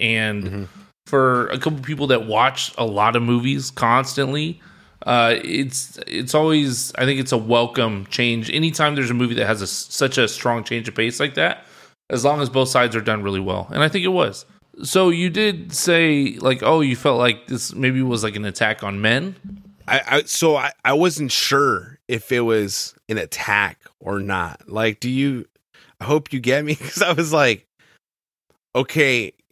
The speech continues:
Speaker 2: um, Promising Young Woman, right? It, it has this vibe where you're like, "Oh yeah, men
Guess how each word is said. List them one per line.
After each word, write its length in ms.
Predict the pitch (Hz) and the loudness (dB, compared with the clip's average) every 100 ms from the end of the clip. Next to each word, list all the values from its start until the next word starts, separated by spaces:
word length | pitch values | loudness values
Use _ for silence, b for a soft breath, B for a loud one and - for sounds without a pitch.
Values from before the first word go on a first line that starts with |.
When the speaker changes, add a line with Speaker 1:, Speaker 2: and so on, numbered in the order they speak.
| - | -6
Speaker 2:
um, 360 | 120 110 98 - | -2 -2 -4 -4
Promising 460 | 151 151 147 156 | -2 0 0 0
Young 200 | 139 127 | 0 0
Woman, 380 | 120 127 147 143 | 2 0 0 -2
right? 280 | 120 127 135 | 0 0 -2
It, 220 | 80 113 - | -6 -8 -8
it 260 | - 104 120 | -8 -4 -2
has 240 | 107 127 117 | 0 0 0
this 160 | 107 | -2
vibe 400 | - 104 110 117 | 0 2 4 2
where 100 | 104 | -2
you're 180 | 101 101 | -6 -4
like, 140 | 92 | -4
"Oh 140 | 76 98 | -4 -4
yeah, 220 | 95 85 | -2 -2
men 420 | 90 98 95 95 | -2 -4 -6 -10